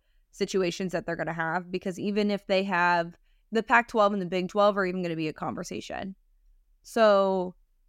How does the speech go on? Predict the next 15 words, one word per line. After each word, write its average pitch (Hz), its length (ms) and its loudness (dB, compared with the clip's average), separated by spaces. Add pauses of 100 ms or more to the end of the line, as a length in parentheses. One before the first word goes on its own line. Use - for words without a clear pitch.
(720)
ye-, 214 440 0 (100)
I 208 120 4
mean, 202 280 2
if - 260 -2
Washington 226 600 0
wins, 196 500 -4
which 202 300 -2 (120)
I, 185 540 0 (1120)
I 208 60 -6
don't 202 140 0
know, 170 400 0 (420)
part 240 260 2
of 302 80 -2
me, 294 280 0
like, 156 420 -2